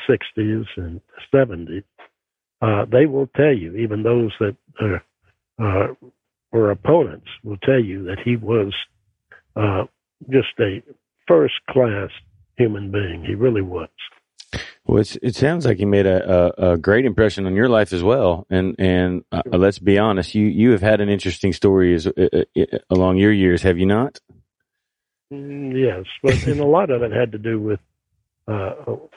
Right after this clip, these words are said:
Speaker 1: with Governor Askew. I mean, he, uh, all during the sixties and, uh, even after he became governor, he always, uh, uh, I used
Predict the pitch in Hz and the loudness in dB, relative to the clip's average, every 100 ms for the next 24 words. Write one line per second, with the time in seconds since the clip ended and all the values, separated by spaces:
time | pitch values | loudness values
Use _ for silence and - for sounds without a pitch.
0 | - 113 - 117 101 101 98 95 - - | -6 -6 -2 -2 -2 -4 -4 -6 -6 -10
1 | 90 - - 101 101 98 _ 95 92 104 | -10 -12 -10 -8 -8 -10 _ -12 -4 -2
2 | 104 - - _ _ _ _ _ _ _ | -4 -10 -20 _ _ _ _ _ _ _
3 | - 113 107 104 - - - 135 131 127 | -2 0 0 -4 -6 -6 0 4 4 2
4 | 110 120 123 113 107 107 107 104 104 - | 2 2 2 0 -2 -2 -2 0 -4 -8
5 | _ _ _ _ _ _ _ _ _ _ | _ _ _ _ _ _ _ _ _ _
6 | - - _ 131 - - 104 104 104 98 | -20 -20 _ -6 -6 -14 -12 -12 -10 -12
7 | 87 - _ _ _ _ _ _ 110 104 | -12 -18 _ _ _ _ _ _ -8 -6
8 | 95 139 135 123 120 117 - 107 104 104 | -6 0 0 2 2 0 -2 -4 -4 -2
9 | 117 101 95 110 147 95 90 90 _ _ | -2 -2 -4 0 0 0 -12 -16 _ _
10 | _ _ _ _ _ - 107 120 135 135 | _ _ _ _ _ -2 2 4 4 4
11 | 127 123 120 117 - - 113 101 98 - | 4 4 2 -2 -8 -10 -6 -4 -4 -4
12 | - - - _ _ _ _ _ _ - | -8 -8 -12 _ _ _ _ _ _ -4
13 | 120 107 123 151 _ 135 131 123 117 | -2 -4 -8 -20 _ -2 0 0 -4